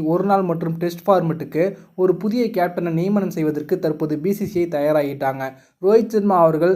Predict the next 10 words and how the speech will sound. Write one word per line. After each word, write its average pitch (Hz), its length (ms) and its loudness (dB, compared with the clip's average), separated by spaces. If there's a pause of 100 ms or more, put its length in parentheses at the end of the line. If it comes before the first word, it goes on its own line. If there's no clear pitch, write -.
இந்த 165 200 -2
சாம்பியன்ஸ் 208 480 0
டிராபி 185 240 -2
தொடரோடு 165 560 2
ஓய்வு 180 260 6
முடிவை 160 300 0
அறிவிக்கும் 160 460 -2
பட்சத்துல 147 400 -4 (380)
அடுத்து 190 420 2 (120)
ஒரு 165 200 2